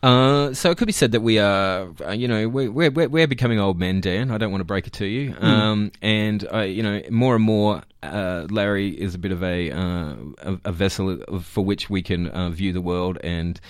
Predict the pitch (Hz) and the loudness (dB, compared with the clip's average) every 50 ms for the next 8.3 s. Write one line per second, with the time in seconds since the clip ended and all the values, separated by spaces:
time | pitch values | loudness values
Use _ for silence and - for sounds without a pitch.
0 | - - - - - 101 92 85 67 73 87 87 85 87 87 87 85 87 85 82 | -20 -18 -14 -6 0 0 0 0 0 0 0 0 0 0 -2 -2 -2 -4 -4 -4
1 | - 85 76 - - 87 85 85 85 85 87 90 90 82 87 85 82 82 - - | -6 -6 -6 -4 -4 -4 -2 -2 -2 -2 0 -2 -2 -2 -2 -4 -4 -6 -10 -14
2 | - - - - - - 87 87 82 80 82 82 71 65 - - - 90 107 131 | -20 -20 -20 -20 -12 -6 -2 -2 -2 -2 -2 -4 -6 -8 -10 -6 -2 2 2 2
3 | - - 104 87 - - - _ - - - - - 98 80 90 90 80 95 - | 4 2 0 0 -2 -12 -18 _ -20 -20 -8 -4 -4 -2 -2 -2 -2 -4 -6 -8
4 | - - - 57 - - - 123 120 160 196 226 - - _ - - - - - | -8 -10 -16 -18 -18 -2 2 2 4 4 2 0 -2 -6 _ -20 -20 -20 -20 -20
5 | - - - _ _ 101 98 98 95 92 90 87 - - - _ - 98 95 90 | -20 -20 -20 _ _ 0 0 2 2 0 -2 -2 -4 -8 -8 _ -2 0 2 2
6 | 90 87 85 - - - 104 87 69 - - 76 - 73 67 64 - - - - | 0 -2 -4 -6 -8 -6 -4 -4 -4 -6 -12 -12 -12 -12 -14 -14 -16 -20 -20 -20
7 | - - - - 190 220 - - 226 208 170 139 139 147 - - 120 113 - - | -18 2 2 4 4 4 2 0 0 2 2 2 0 -2 -2 -4 -4 -4 -4 -6
8 | - 95 90 - - | -8 -8 -8 -10 -12